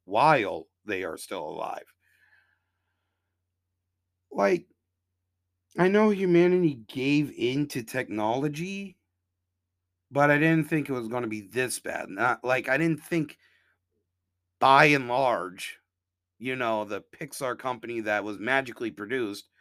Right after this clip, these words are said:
all of a sudden is magically Amazon in real life. Think about it. Really think about it.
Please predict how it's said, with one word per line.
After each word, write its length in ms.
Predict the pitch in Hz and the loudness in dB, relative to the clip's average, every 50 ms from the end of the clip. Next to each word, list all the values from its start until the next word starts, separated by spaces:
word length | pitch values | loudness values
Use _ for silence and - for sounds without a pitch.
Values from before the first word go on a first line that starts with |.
| _ _ _ _ _ _ _ _ _ _ _ _ _ _ _ | _ _ _ _ _ _ _ _ _ _ _ _ _ _ _
all 220 | 117 131 139 143 | 6 6 6 6
of 60 | 143 | 4
a 40 | 135 | 0
sudden 380 | - 156 147 147 143 135 131 131 | 2 2 2 2 2 0 0 -2
is 160 | 127 117 113 | -4 -6 -4
magically 600 | 120 127 135 135 127 117 - 123 123 113 104 - _ | -2 -2 -2 -2 -4 -8 -8 -6 -6 -6 -6 -10 _
Amazon 580 | - 127 143 151 156 131 117 113 110 110 113 113 | 0 0 2 2 2 -2 -2 -2 -2 -2 0 -2
in 80 | 113 113 | -2 -2
real 160 | 117 117 113 | -2 -2 -2
life. 420 | 113 117 113 90 67 - - _ _ _ _ _ _ _ _ _ _ _ _ _ _ _ _ _ _ _ _ _ _ _ _ | 0 0 0 0 -2 -8 -18 _ _ _ _ _ _ _ _ _ _ _ _ _ _ _ _ _ _ _ _ _ _ _ _
Think 180 | 110 110 - | -8 -8 -6
about 280 | 117 107 107 107 107 107 | -2 0 0 0 2 0
it. 160 | 104 101 - _ _ _ _ _ _ _ _ _ _ _ _ _ - | -2 -4 -6 _ _ _ _ _ _ _ _ _ _ _ _ _ -14
Really 220 | 98 95 95 95 | -12 -10 -10 -12
think 220 | 90 - 110 98 | -10 -10 -10 -10
about 360 | 95 85 82 78 78 76 76 - _ _ _ _ _ _ _ _ _ _ _ _ _ _ _ _ _ _ _ _ _ _ _ _ _ _ _ _ _ _ _ _ _ _ _ _ _ _ _ _ _ _ _ _ - | -10 -10 -10 -10 -8 -10 -10 -12 _ _ _ _ _ _ _ _ _ _ _ _ _ _ _ _ _ _ _ _ _ _ _ _ _ _ _ _ _ _ _ _ _ _ _ _ _ _ _ _ _ _ _ _ 6
it. 520 | - - - - 226 220 180 - - - | 6 6 6 2 2 2 2 0 -6 -10